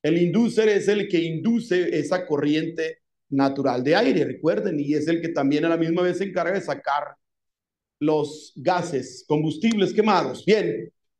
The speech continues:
este inducer va a traer una pequeña carcasa en él con un tubo conectado. Ese tubo conectado sale una manguerita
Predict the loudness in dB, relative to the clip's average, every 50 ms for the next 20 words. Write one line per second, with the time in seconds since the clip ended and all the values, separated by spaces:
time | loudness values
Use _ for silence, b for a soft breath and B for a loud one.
0 | _ _ _ _ _ _ _ _ _ _ _ _ _ _ _ _ 2 4 4 4
1 | 4 4 6 6 6 6 4 4 4 4 4 4 6 4 4 2 2 4 2 4
2 | 4 4 4 4 4 4 2 2 2 0 -2 0 2 0 2 2 0 2 2 2
3 | 2 2 2 -2 0 0 0 0 0 0 0 0 0 0 0 -2 0 0 -2 -4
4 | -6 _ -8 -8 -6 -6 -8 -10 -10 -10 -10 -8 2 2 2 2 2 -2 -4 -4
5 | -4 -2 _ 2 2 4 4 4 2 2 0 -2 _ _ _ _ _ _ _ _
6 | _ _ _ _ _ _ _ _ _ _ _ _ _ _ _ _ 0 2 2 4
7 | 2 0 0 0 2 2 2 2 4 2 2 2 2 0 2 2 4 4 4 2
8 | 0 0 2 0 0 2 2 0 0 0 0 0 0 0 0 0 0 -2 -2 -4
9 | -2 -2 -2 -2 -2 -8 -12